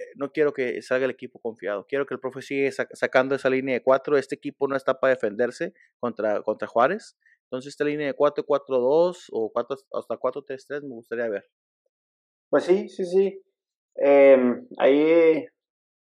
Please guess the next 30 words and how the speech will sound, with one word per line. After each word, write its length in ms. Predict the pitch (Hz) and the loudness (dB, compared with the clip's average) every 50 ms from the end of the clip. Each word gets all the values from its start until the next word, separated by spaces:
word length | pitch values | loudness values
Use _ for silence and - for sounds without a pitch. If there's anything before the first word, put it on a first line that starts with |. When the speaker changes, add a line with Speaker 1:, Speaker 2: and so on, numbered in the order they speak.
| _ _ | _ _
Speaker 2:
regresó 760 | - 127 135 139 135 135 131 120 107 - - 143 143 156 170 | 4 8 10 10 10 10 8 8 6 6 8 10 12 12 12
esta 220 | 165 151 - 175 160 | 10 10 6 2 0
semana 500 | - 156 143 131 123 139 156 160 156 143 | 0 0 0 0 0 0 0 2 4 4
a 40 | 127 | 6
la 140 | 123 120 | 6 6
línea 260 | 113 117 127 143 160 147 | 6 4 2 0 0 0
de 80 | - | 0
cuatro, 280 | - 135 139 139 - 151 | 2 2 0 2 0 -2
lo 60 | 135 | -2
estamos 260 | 113 - 139 135 - | -2 -2 -4 -2 0
hablando 340 | 135 123 123 123 131 135 135 | 0 2 2 0 2 2 2
ahí 100 | 131 131 | 2 2
con 200 | - 139 131 123 | 0 -4 -6 -4
Tingui, 460 | - 127 131 131 131 127 123 113 - _ _ _ _ _ _ _ _ _ _ - | -4 -4 -2 -2 -2 -2 -2 -2 -4 _ _ _ _ _ _ _ _ _ _ -2
este, 800 | - 120 117 110 - - - _ _ 131 127 120 113 113 113 110 110 104 101 98 - _ _ _ _ _ _ _ _ _ _ _ - _ _ _ _ _ | 0 0 0 0 -4 -12 -20 _ _ 0 2 4 4 4 4 2 0 -4 -8 -10 -16 _ _ _ _ _ _ _ _ _ _ _ -20 _ _ _ _ _
em, 560 | - 143 131 117 113 113 110 107 107 107 107 - _ _ _ _ _ _ _ _ _ _ _ _ _ _ _ _ _ | -6 -2 0 0 0 -2 -2 -6 -10 -14 -16 -20 _ _ _ _ _ _ _ _ _ _ _ _ _ _ _ _ _
regresó 240 | 127 127 123 127 120 | -6 -2 6 8 8
a 40 | 123 | 8
la 60 | 127 | 8
línea 260 | 135 139 147 151 151 143 | 6 2 4 6 8 8
de, 220 | 135 127 - - _ _ | 8 6 4 -2 _ _
de 260 | - - - 120 - - | -6 -2 -2 -2 2 8
cuatro 520 | - 160 190 190 - - 226 226 226 214 | 10 10 10 10 8 8 10 10 10 10
y 440 | 185 147 135 131 127 127 139 139 131 | 8 6 6 2 2 2 2 4 6
ya 120 | 131 131 135 | 6 6 8
nomás 280 | 147 147 143 143 - | 6 6 4 4 6
para 160 | - 156 151 | 8 8 8
el 60 | 147 - | 8 6
final 240 | 127 127 131 135 | 6 6 6 8
metió 340 | 143 139 131 - - 139 151 | 6 4 4 4 6 10 12